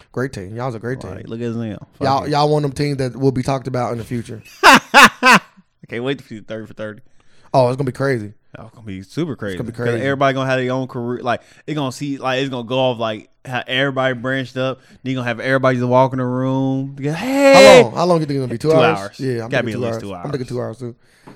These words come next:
Speaker 1: Thirty for thirty got me some gr-, it's a lot of great sports stories.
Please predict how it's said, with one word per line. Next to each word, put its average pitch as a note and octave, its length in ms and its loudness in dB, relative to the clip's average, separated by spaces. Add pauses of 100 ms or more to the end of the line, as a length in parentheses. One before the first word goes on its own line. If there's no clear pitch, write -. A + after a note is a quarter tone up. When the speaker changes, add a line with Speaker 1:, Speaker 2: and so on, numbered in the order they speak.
Speaker 1:
Thirty A3 180 2
for A3 100 -6
thirty D#3+ 220 -6
got B2 120 -6
me A#2+ 60 -12
some G2 160 -20
gr-, - 120 -20
it's C3 280 -12
a C#3 40 -12
lot A2+ 240 -10
of A#2 100 -10
great G#2+ 240 -16
sports G#2+ 320 -16
stories. G2+ 440 -16